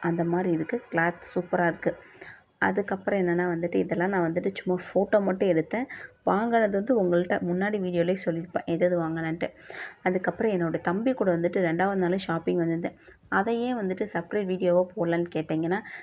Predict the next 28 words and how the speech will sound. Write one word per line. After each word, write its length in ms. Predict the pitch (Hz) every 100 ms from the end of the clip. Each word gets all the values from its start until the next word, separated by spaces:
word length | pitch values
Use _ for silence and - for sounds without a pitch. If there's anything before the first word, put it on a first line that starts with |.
| -
நமக்கு 420 | - 208 208 196 180
எங்கெங்க 260 | 208 202 214
வியூஸ் 280 | 190 196 196
வருது, 300 | 175 170 170 175 -
அதனால 320 | 214 196 208
நம்ம 220 | 208 175
வந்துட்டு 200 | 165 170
ஒரே 220 | 160 170
வீடியோ 220 | 180 165 165
போட்டாச்சு. 420 | 165 160 160 - - _
இந்த 220 | 196 190
வீடியோ 260 | 180 175 170
வந்துலேருந்து 360 | 160 160 196 -
ஸ்டார்ட் 240 | 180 170
ஆகுது. 240 | 160 156 -
இது 140 | 185
வந்து 160 | 175 -
செகண்ட் 300 | 175 180 180
டேக்கானது. 400 | 160 156 156 180 - - - - -
என் 100 | 185
தம்பிக்கு 280 | 175 185 190
வந்து 140 | 190
ஷூ 160 | - 208 220
வாங்கணும், 360 | 185 165 170 208
செருப்பு 240 | 175 180 185
வாங்கணும்னு 300 | 175 175 170
சொல்லிட்டு 220 | 160 160
வந்திருந்தான். 420 | 160 160 165